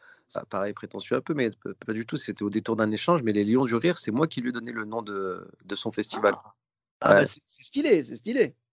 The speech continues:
Speaker 1: Ouais, ouais, je trouvais ça sympa parce qu'il avait fait une discussion groupée, euh, à l'époque sur Facebook et puis il demandait aux Lyonnais, « Bah, qu'est-ce que vous pensez du,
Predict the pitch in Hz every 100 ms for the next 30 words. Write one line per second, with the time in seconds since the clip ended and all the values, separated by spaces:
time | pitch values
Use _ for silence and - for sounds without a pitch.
0 | 113 165 220 175 117 - 110 - 113 -
1 | 117 - - 120 117 139 123 107 - 120
2 | 131 113 117 117 127 120 104 101 98 92
3 | 120 92 87 - 147 143 110 - 110 95
4 | 90 160 - - 104 101 104 107 107 123
5 | 107 107 107 135 107 120 - 107 104 -
6 | 110 - 123 123 104 101